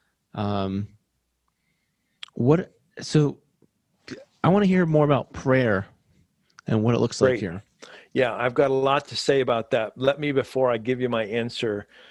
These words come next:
Speaker 2: uh, do a shameless plug, okay?
Speaker 1: Yes, do.
Speaker 2: Um, I wrote a book a few years ago called God Can't that's really sold well and helped a ton of people.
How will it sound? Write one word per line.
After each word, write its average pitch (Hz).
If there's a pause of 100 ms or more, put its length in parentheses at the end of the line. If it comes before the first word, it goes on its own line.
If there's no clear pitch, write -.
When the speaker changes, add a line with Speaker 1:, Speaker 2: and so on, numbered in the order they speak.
(160)
Speaker 2:
uh, 107 (100)
do 120
a 104
shameless 123
plug, 92
okay? 107
Speaker 1:
Yes, 156
do. 143
Speaker 2:
Um, 107 (180)
I 123
wrote 160
a 160
book -
a 123
few 139
years 131
ago 120
called 110
God 113 (100)
Can't 110
that's - (140)
really 127
sold 120
well 113
and 101
helped 113
a 113
ton 117
of 110
people. 90